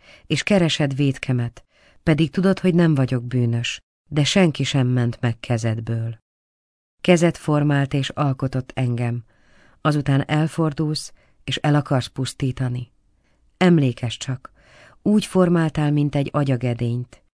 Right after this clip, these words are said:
mégis újra porrá tennél. Nem úgy öntöttél le, mint a tejet, és nem úgy oltottál le, mint a sajtot.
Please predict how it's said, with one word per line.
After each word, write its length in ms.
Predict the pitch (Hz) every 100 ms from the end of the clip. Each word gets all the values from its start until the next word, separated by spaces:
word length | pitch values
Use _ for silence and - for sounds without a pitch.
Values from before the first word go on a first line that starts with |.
| _
mégis 460 | 160 165 165 165 -
újra 320 | - 175 165
porrá 440 | 156 151 143 147 143
tennél. 600 | 139 143 127 120 117 120 _ _ _ _ _ _ _ _ _ _ _
Nem 300 | - 202 196
úgy 180 | 170 151
öntöttél 640 | 160 151 147 139 - 139
le, 200 | 131 127 -
mint 220 | 147 143
a 80 | 143
tejet, 640 | - 147 123 117 - _ _ _ _ _ _ _
és 160 | 165 156
nem 200 | 226 214
úgy 160 | 165
oltottál 580 | 151 165 151 143 - 139
le, 100 | 135
mint 220 | 135 135
a 40 | 139
sajtot. 760 | - 147 131 120 123 113 -